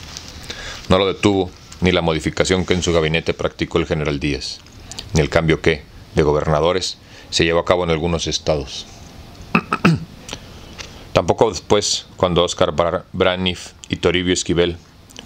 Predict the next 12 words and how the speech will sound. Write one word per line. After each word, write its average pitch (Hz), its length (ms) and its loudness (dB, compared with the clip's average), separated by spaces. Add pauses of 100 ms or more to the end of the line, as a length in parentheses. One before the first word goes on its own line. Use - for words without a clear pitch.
Obregón 85 460 2 (520)
interrumpieron 95 540 4
en 95 60 0
el 85 100 -2
campo 92 260 0
revolucionario, 80 680 0 (240)
detuvo 87 320 2
sus 87 120 -2
operaciones 87 480 0
sobre 85 200 0
Ciudad 76 260 0
Juárez. - 500 -6